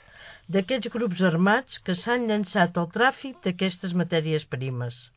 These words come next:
Hi ha quasi un centenar de grups paramilitars i milícies d'autodefensa comunitàries,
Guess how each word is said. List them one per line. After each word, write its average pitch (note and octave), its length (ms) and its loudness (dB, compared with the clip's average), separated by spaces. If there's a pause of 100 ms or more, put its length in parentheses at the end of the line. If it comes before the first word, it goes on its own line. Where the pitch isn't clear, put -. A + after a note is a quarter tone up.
(920)
Hi G3 120 4
ha B3 80 8
quasi D#4 320 0
un D#4 160 -2
centenar G3 640 4
de F#3 100 4
grups B3 480 -8
paramilitars G#3 920 4
i A#3 100 -2
milícies F3+ 840 0
d'autodefensa F3 960 0 (480)
comunitàries, F#3 960 2